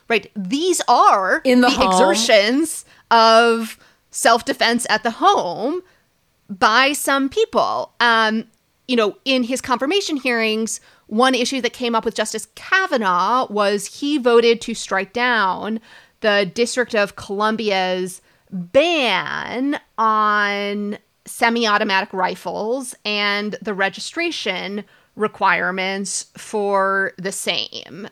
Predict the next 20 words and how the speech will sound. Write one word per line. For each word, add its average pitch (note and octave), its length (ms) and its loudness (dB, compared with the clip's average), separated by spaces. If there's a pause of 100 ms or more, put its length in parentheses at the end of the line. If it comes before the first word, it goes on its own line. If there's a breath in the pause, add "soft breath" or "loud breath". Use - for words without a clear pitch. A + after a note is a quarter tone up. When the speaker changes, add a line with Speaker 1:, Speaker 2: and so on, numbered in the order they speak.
Speaker 1:
So F#3+ 720 0 (340 soft breath)
again, G#3+ 500 0
listeners, G3+ 600 -4
you G3+ 100 -8
can G3 160 -8
place F#3 340 -4
the G3 100 -6
different F3+ 300 -8
justices F3+ 760 -8
on F3+ 200 -6
the F#3 80 -8
Joe F3 200 -6
Exotic F3 420 -8
spectrum - 720 -10
as F#3 240 -2
you G3+ 100 -8
please. G#3+ 800 -4 (420 soft breath)
Detail A3+ 560 0
worth G3 420 -4 (200)
highlighting. F3 920 -4